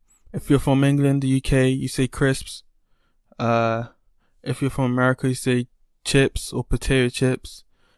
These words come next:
Uh, I know it's confusing for my U K lot because chips to us are, um, like chips. <laughs> They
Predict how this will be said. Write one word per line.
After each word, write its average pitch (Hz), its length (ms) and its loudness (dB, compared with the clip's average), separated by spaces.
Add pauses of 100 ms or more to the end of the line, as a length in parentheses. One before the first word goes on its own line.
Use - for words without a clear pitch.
(300)
Uh, 117 220 4
I 117 80 4
know 139 120 4
it's 135 80 2
confusing 135 640 0
for - 180 -4
my 120 140 0
U 123 160 -2
K 127 200 -2
lot 123 260 0 (240)
because 113 580 -4 (320)
chips - 300 0
to 127 160 0
us - 440 0
are, 113 380 -2 (760)
um, 107 640 -2 (760)
like - 440 -6 (920)
chips. - 400 2
<laughs> - 40 -18
They 123 200 6